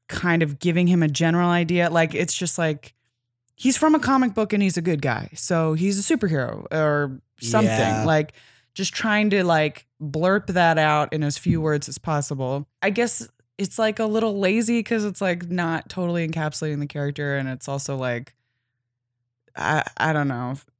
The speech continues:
Speaker 1: Like, I, I guess I get why they're doing it, just to have somebody who, like, never reads a comic book to still wanna go see this action
Speaker 2: Right.
Speaker 1: movie. And they know, like, su-, I, well, superhero movies are cool, so I wanna see a sup-, like, you know.
Speaker 2: Yeah,
Speaker 1: That's
Speaker 2: and
Speaker 1: what
Speaker 2: I
Speaker 1: it
Speaker 2: think,
Speaker 1: strikes me as.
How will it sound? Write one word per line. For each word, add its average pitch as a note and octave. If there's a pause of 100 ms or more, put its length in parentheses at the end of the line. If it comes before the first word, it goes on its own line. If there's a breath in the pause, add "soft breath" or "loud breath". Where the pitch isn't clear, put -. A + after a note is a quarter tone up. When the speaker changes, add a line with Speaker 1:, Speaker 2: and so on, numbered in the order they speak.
(160)
Speaker 1:
Like, F3+
I, G#3+
I G3
guess A#3+
I A#3+
get G3
why F#3
they're F3+
doing D#3
it, B2
just D#3+
to F3+
have D#3+
somebody D#3
who, D3+
like, C#3
never D#3+
reads D3+
a D3
comic C#3
book B2 (260)
to D#3
still D3+
wanna C#3+
go C#3
see C#3
this C3
action C3
Speaker 2:
Right. G2+
Speaker 1:
movie. B2 (640)
And D3
they D3
know, D3
like, A#2+
su-, -
I, G3
well, F3
superhero B3+
movies D#3+
are D3+
cool, E3
so E3+
I E3
wanna F3
see F#3+
a G3
sup-, -
like, D#3+
you F3
know. C3 (120)
Speaker 2:
Yeah, E3+
Speaker 1:
That's -
Speaker 2:
and F#3
Speaker 1:
what G3+
Speaker 2:
I -
Speaker 1:
it A#3+
Speaker 2:
think, A#3+
Speaker 1:
strikes C#3+
me C3+
as. B2